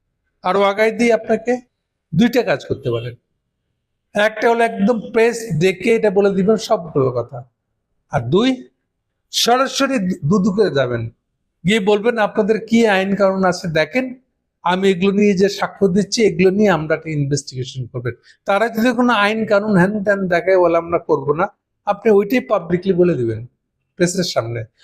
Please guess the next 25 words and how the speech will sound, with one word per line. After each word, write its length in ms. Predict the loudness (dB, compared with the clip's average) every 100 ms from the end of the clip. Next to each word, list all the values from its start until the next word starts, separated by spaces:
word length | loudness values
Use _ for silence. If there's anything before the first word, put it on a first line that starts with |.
| -4
"আমি 200 | 0 2
দুদুকে 480 | 2 2 0 0 0
গেছিলাম, 480 | -2 0 0 -2 -10 _
দুদুক 280 | 0 0 2
আমাকে 340 | 0 -2 0 0
এই 140 | 0
বলছে।" 280 | -2 -4 -6 -10 _
পাবলিক 340 | -4 0 0 0
বিচার 260 | -2 -4 -2
করবে। 240 | -4 -2
এখন 140 | -4 -4
দুদুক 360 | -4 -4 -4
কি 100 | -10 -8
করবে? 320 | -8 -8 -16 -20 _ _ _ _ -2
পাবলিক 320 | -2 -2 -2
জানে 300 | -2 -2 -2
কি 180 | 0 0
করতে 300 | 0 0 0
হবে। 240 | 0 -6 -12 _ _ _ _ _ _ _ -4
আপনি 460 | -2 -2 0 2 2
আপনার 520 | 0 -2 -4 -2 0
এই 140 | 0
সততার 600 | 0 -4 -4 -2 0 0
জায়গায় 340 | 2 0 0 0
দাঁড়ান। 340 | -2 -2